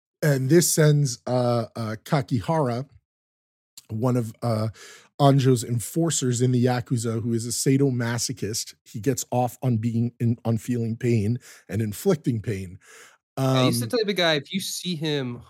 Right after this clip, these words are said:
Speaker 2: on a sidewalk, you're crossing the street. You're not fucking with this guy.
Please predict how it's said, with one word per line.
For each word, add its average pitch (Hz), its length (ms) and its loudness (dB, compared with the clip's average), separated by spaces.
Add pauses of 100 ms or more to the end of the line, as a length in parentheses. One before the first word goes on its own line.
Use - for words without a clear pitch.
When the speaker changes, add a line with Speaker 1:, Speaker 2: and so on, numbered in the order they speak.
(440)
Speaker 2:
on 131 160 -4
a 127 60 -4
sidewalk, 104 680 -8
you're 123 140 -8
crossing 170 500 -2
the 107 80 -12
street. 107 440 -14 (180)
You're 131 600 -4
not 131 360 -6
fucking 113 480 -10
with 107 200 -10
this 104 240 -14
guy. 82 300 -16